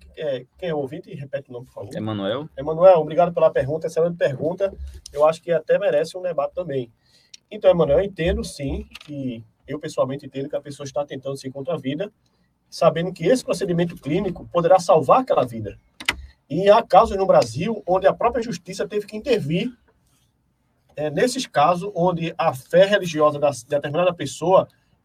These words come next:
Speaker 1: ela estava s-, sobrepondo a própria vida da pessoa. Então, o que é que o Estado fez?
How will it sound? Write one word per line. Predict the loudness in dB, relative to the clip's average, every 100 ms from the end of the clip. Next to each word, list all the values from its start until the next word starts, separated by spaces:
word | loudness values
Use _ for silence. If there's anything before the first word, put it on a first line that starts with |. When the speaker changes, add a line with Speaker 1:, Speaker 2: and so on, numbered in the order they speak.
| 0
Speaker 1:
ela | 2 2
estava | 2 4 4
s-, | 2 -2 -14 _ -16
sobrepondo | -14 -4 0 4 4 4 6 8 6
a |
própria | 6 4 4
vida | 0 0
da | -2
pessoa. | -2 -8 -8 -10 -14 _ -20 -20 _ _ _ _
Então, | -6 4 4 4
o | 0 _ _ 2
que |
é | 2
que | 0
o |
Estado | 0 2 2
fez? | 0 -2 -2